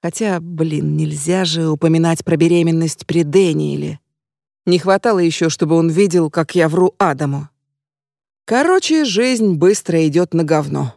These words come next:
Адам прется от Б Д С М, Дэниел в курсе, что моя беременность фальшивка, а я ни хрена не знаю, как нянчиться с Тарквином.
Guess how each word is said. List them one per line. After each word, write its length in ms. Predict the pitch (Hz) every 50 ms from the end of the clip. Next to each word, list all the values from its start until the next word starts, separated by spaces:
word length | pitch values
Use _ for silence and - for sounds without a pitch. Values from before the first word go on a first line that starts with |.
| _ _ _ _ _ _ _ _ _ _ _ _ _
Адам 400 | - 165 180 180 156 170 160 156
прется 480 | 143 190 175 170 160 - - - 165 156
от 80 | 147 135
Б 160 | 135 165 151
Д 200 | 139 156 156 147
С 120 | - -
М, 260 | 226 247 262 262 240 - _ _ _ _ _ _ _ _ -
Дэниел 560 | - 165 160 202 208 196 180 165 160 151 147
в 100 | - -
курсе, 340 | - 180 170 156 - - 151
что 200 | - - 170 156
моя 200 | 165 165 165 156
беременность 600 | 143 165 165 170 160 156 151 151 147 143 - -
фальшивка, 720 | - 156 151 165 - - 294 294 - - - 247 233 220 _ _ _ _ _ _ _ _ _ -
а 100 | - 202
я 140 | 262 330
ни 100 | 311 254
хрена 320 | 220 - 208 190 190 214 214
не 160 | 190 170 170
знаю, 460 | 165 156 170 190 233 269 277 254 233
как 240 | - - 160 - -
нянчиться 560 | 160 156 165 170 180 - - 156 - - 165
с 80 | 151 -
Тарквином. 680 | - - 156 139 135 - - 147 131 123 127 139 160